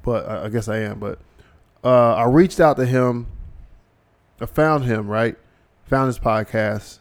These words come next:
listened to a few episodes, and I liked it. I was like, "All right, you know, it's, it's good." And then I heard him on a couple episodes reaching out, not reaching out, but he was just kind of, uh,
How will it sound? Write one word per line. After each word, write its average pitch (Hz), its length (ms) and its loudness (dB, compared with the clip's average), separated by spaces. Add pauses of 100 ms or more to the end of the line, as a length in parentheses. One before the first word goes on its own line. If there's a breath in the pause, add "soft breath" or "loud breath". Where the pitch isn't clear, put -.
(100)
listened 143 300 2
to 143 80 -2
a 123 40 0
few 107 240 -6
episodes, 104 640 -6
and 113 80 -8
I 113 40 -6
liked 113 340 -6
it. 120 100 -10
I - 60 -16
was 104 80 -14
like, 110 100 -8
"All 113 160 -4
right, 104 140 -12
you 107 80 -16
know, 107 100 -14
it's, 110 160 -14
it's 117 140 -8
good." 120 260 -4 (560 soft breath)
And 117 140 0
then 127 80 4
I 123 60 0
heard 139 240 4
him 135 100 2
on 127 100 0
a 117 40 -4
couple 117 220 -2
episodes 120 600 -2
reaching 120 320 -4
out, 139 240 -2
not 127 160 -4
reaching 117 260 -6
out, 117 140 -4
but 104 100 -6
he 127 100 -4
was 113 240 -4
just - 460 -12
kind 110 260 -8
of, 104 220 -12
uh, 104 280 -14